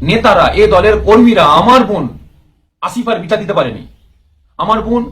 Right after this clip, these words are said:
বিলকিস বানুর বিচার দিতে পারেনি।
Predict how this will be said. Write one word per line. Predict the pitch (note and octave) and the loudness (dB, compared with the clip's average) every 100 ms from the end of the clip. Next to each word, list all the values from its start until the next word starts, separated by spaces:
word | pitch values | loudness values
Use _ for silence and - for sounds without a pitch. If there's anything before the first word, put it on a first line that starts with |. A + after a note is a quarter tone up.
| - - - - - - - - - - - - - - - - - G3 | -14 -12 -8 -8 -8 -12 -14 -16 -14 -12 -12 -12 -12 -14 -14 -16 -4 0
বিলকিস | A3+ C4 A3 | 2 0 0
বানুর | G#3+ E3+ E3 | -2 -2 -2
বিচার | A3+ A#3 | -2 -2
দিতে | G#3 | -2
পারেনি। | C#3 A2+ | -2 -4